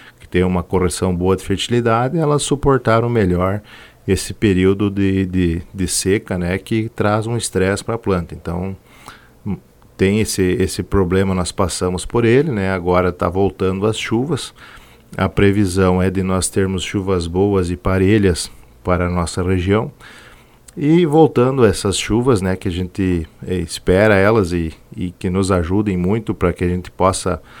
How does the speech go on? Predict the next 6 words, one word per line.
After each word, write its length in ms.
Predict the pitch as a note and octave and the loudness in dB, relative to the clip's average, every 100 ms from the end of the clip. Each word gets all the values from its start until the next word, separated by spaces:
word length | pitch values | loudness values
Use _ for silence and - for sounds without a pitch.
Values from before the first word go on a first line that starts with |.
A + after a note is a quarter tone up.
| - - | -20 -6
ainda 420 | F#2+ G2 B2 C3+ G#2+ | 0 0 2 2 2
ter 180 | G2 | 2
uma 220 | G2+ G2+ F#2 | 0 2 0
boa 300 | F2+ G2 F#2+ | 0 0 0
safra, 540 | - G2 A2+ - F2+ | 0 0 0 -2 -6
que, 400 | - E2+ E2 D#2 | -6 -6 -6 -8